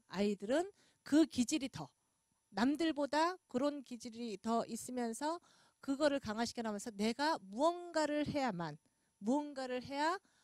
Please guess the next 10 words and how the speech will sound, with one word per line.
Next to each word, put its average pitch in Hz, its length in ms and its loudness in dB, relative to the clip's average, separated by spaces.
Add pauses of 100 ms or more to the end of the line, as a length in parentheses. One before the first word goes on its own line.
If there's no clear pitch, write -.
(220)
사람들에게 269 760 -4
사랑받을 285 520 -8
수 - 140 -12
있겠구나.' 180 840 -4 (500)
아, 156 200 -18 (260)
라는 277 500 -2 (340)
그런 254 500 -4
에고를 185 360 -6
강화시켜 175 480 -14
나가고요. 147 580 -12